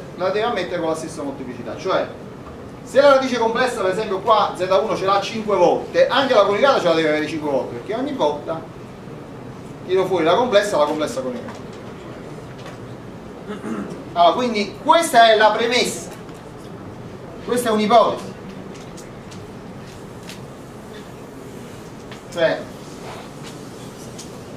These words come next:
nel senso che, qual è l'ipotesi? Che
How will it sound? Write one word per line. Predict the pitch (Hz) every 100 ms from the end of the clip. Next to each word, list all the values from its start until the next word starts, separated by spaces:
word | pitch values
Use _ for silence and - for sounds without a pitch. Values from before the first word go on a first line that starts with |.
| - - - -
nel | - 175
senso | - 254 214 190 175
che, | 170 220 196 - - - - -
qual | 220
è | 247
l'ipotesi? | 233 214 202 139 135 143
Che | - 196 208 -